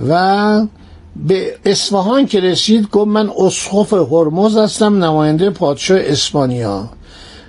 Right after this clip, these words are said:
و شاه عباس هم خب اطلاع زیادی از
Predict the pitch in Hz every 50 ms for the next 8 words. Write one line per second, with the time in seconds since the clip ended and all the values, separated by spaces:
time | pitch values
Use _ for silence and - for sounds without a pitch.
0 | - - - - 160 175 175 170 165 160 151 - - - - 214 202 196 190 185
1 | 214 226 240 - - 240 233 220 220 190 - - 208 202 196 185 - - - 170
2 | 165 180 196 190 185 160 147 160 170 170 175 175 185 165 147 143 127